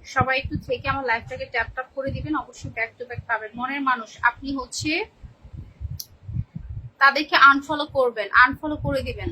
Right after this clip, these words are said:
আনফলো করে দিবেন, তাদেরকে আনফলো করে দিবেন, বুঝতে পেরেছেন? আনফলো করে দিবেন।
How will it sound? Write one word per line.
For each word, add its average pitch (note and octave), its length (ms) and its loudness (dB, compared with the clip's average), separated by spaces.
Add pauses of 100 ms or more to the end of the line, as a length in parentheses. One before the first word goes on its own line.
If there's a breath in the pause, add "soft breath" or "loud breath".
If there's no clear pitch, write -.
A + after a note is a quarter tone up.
আনফলো C#4 440 0
করে - 240 -2
দিবেন, G3+ 260 -6 (380)
তাদেরকে B3 360 0
আনফলো C4+ 420 6
করে C#4 240 -2
দিবেন, G#3 340 -6
বুঝতে - 280 -12
পেরেছেন? D#4+ 540 0 (640 loud breath)
আনফলো C#4 440 4
করে C4 220 0
দিবেন। A#3 340 -8